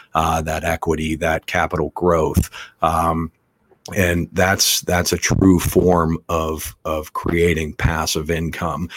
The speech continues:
is through cash flow and through long-term plays.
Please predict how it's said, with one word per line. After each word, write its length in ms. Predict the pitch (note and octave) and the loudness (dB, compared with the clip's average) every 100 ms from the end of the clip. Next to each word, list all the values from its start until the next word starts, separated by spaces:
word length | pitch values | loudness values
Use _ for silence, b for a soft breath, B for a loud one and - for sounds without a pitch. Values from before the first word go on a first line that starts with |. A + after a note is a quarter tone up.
| B - | B -4
is 260 | E2 E2 | -2 -2
through 340 | - F2 E2 D#2+ | -2 2 2 0
cash 400 | - E2 E2 - | -2 -2 -2 -2
flow 320 | F2+ E2+ E2 | 0 0 0
and 100 | D2+ | -4
through 240 | - E2+ | -4 -2
long-term 600 | D#2 D2+ D#2+ D2 E2+ D2+ D2 | -2 -4 -6 -6 -6 -6 -4
plays. 520 | F2+ E2 - - | -2 -2 -2 -4